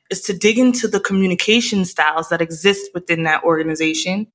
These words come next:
One way to get ahead of that is to understand that different people are communicated to in a different way at some organizations. And that's the reality of it. I think communications plays an important role in that topic.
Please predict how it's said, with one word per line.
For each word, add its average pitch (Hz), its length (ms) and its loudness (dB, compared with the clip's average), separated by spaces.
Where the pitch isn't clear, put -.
One 196 240 4
way 190 140 4
to 190 120 -8
get 180 180 -2
ahead 196 260 2
of 196 160 0
that 165 280 2
is - 280 -8
to 175 200 -6
understand 196 840 0
that - 240 -6
different 311 400 2
people 294 280 2
are 233 180 4
communicated 190 880 2
to 175 340 -8
in 214 80 2
a 220 60 4
different 226 440 2
way 220 220 2
at 165 140 2
some 170 300 -6
organizations. 151 840 -8
And 190 140 0
that's 208 260 -2
the 202 100 -4
reality 175 640 0
of 143 140 -6
it. - 180 -8
I 180 80 2
think 196 240 -4
communications 196 960 0
plays 185 320 0
an 180 80 -2
important 175 600 -2
role 196 360 6
in 170 400 -4
that 165 300 0
topic. 175 420 0